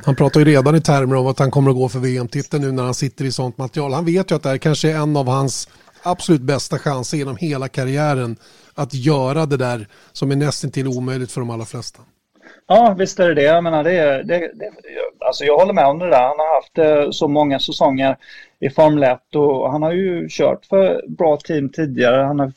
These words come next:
Speaker 2: fått chansen hos McLaren, men dessvärre under en period där de inte var speciellt starka. Eh, så han måste ju verkligen uppleva att det är hans möjlighet. Men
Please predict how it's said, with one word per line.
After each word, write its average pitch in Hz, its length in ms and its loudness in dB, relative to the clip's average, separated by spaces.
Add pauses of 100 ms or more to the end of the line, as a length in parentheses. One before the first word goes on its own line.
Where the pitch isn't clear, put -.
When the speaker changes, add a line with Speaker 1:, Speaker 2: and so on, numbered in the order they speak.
(120)
Speaker 2:
fått 147 160 0
chansen 135 380 0
hos 135 180 2
McLaren, 131 500 6
men 139 100 0
dessvärre 131 460 2
under 139 200 -2
en 131 40 -4
period 131 400 0
där 131 100 0
de 135 180 0
inte 135 160 -4
var 127 80 0
speciellt 135 420 -2
starka. 139 580 0 (520)
Eh, 135 120 -4
så 143 160 -2
han 147 180 0
måste 156 260 -2
ju 139 300 0 (180)
verkligen 147 420 -4
uppleva 135 400 0
att 131 80 -10
det 143 60 -6
är 127 40 -6
hans 123 280 -6
möjlighet. 131 520 -2
Men 143 200 -2